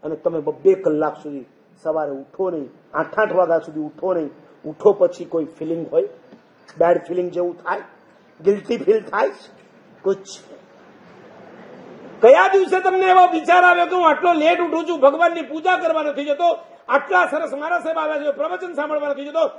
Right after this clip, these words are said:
નહીં, હવે રાતના બે વાગ્યા સુધી મારે mobile નથી જ જોવો એટલે નથી જ જોવો, બાર વાગે એટલે હું સૂઈ જઈશ એટલે સૂઈ જઈશ. આવું guilty feel કેટલાને થયું? ધારો તો તમે બધા રોજના પ્રવચનમાં આવી શકો એમ છો.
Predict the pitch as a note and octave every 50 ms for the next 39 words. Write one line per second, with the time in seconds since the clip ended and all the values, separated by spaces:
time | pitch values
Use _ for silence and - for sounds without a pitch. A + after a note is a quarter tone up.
0 | - - - B3 D#4+ F#4 F#4+ F4 D#4+ D#4 D4+ C#4+ C#4+ C#4+ - - D4+ C#4 C4 E4
1 | F#4 F#4+ F4+ - E4+ E4+ D4+ A#3 C#4+ D4+ D4+ D4 D4 C#4+ C#4 C#4+ C#4+ D4 D4 C#4+
2 | C#4 C#4 C4+ - - F4+ F4 - D#4+ D4+ D4+ D4 C#4 C#4+ C4+ C#4 C4+ C4+ C#4+ D4
3 | C4 C#4+ C4+ B3 - - - - _ _ - - - E4 F4 F4+ G4 F#4+ F4 E4
4 | D#4 D4+ C#4+ D4+ C#4+ C#4 C#4+ C#4+ C4+ B3 - - C#4 D#4+ E4+ D#4+ D4+ D4+ D4 C4
5 | C#4 C4+ C#4 C4+ - - - C#4+ C#4 C#4 B3+ C4+ B3+ A#3 - - - _ _ _
6 | - E3 F3+ F#3 E3+ - D#3+ F3 F3 D#3+ _ F#3+ F#3 F3+ - E3+ D#3 C#3+ - D#3+
7 | C#3+ - D#3+ D3 C3+ B2+ - _ _ - - _ _ _ _ _ _ _ _ _
8 | _ _ _ _ _ _ _ _ _ _ _ _ _ _ _ _ _ _ _ _
9 | _ _ _ _ _ C#3 D3+ E3 F3+ G3 G3 F#3+ G3+ F3+ F3+ F3+ F3+ F#3 E3+ D#3+
10 | D#3+ D3+ _ - F3+ E3 D3+ D#3+ D#3+ D#3+ F3 F3+ F3 E3+ E3+ E3 D#3+ D#3+ E3+ D#3+
11 | - E3 D#3 D#3 D#3 D3+ C#3+ C#3+ C#3 - - D3 - C#3+ C#3 C3+ - _ _ _
12 | _